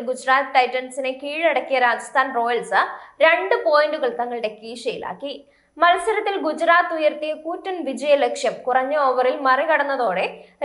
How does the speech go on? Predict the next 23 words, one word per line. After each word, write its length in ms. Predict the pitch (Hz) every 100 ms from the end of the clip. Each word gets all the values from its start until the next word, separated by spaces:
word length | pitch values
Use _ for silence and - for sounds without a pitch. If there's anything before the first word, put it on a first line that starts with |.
| 311
രാജസ്ഥാനെ 640 | 320 359 381 - 403 403 359
സംബന്ധിച്ച് 420 | 311 254 254 294 302
ചെറിയ 240 | 285 320 339 254
ആശ്വാസമാണ് 720 | 240 269 277 277 277 180 - 214
ഉണ്ടായിരിക്കുന്നത്. 720 | 208 202 190 190 180 185 285 - - _ _ _ -
കന്നി 300 | 349 381 466 427
സീസണിലെ 420 | 392 392 339 339 339
കിരീടം 440 | 277 294 311 330 269
ഒഴിച്ചു 240 | 269 330 285
നിർത്തിയാൽ 360 | 240 240 214 208
ടീം 160 | 285 311 330
പിന്നീട് 340 | 277 262 240 214 -
കിരീടം 400 | 269 277 294 285 285
കണി 240 | 226 226 233
കണ്ടിട്ടില്ല. 460 | 220 185 180 - 226 247 - - - - 349
ഇക്കുറി 300 | - 415 427 - 302
ആ 20 | 349
പരാതി 400 | 370 330 320 320 330
തീർത്ത് 300 | 285 277 269 262
നല്ല 260 | 262 330 339
പ്രകടനം 380 | 285 285 277 - 277
കാഴ്ചവെക്കാമെന്ന് 840 | 247 247 311 254 254 254 247 247 247
തന്നെയാണ് 580 | 240 285 320 240 -